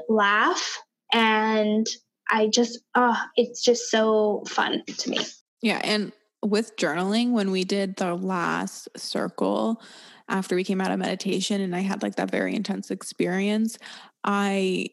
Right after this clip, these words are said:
Speaker 2: was journaling and I didn't even think about what I was writing. I just was, like,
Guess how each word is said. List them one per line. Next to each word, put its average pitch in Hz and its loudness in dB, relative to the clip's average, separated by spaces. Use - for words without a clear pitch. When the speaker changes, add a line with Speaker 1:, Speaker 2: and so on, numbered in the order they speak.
Speaker 2:
was 208 2
journaling 220 0
and 208 2
I 185 0
didn't 180 0
even 180 0
think - -2
about - 0
what - 0
I - -2
was - -4
writing. - -2
I - -4
just - -8
was, - -4
like, - -4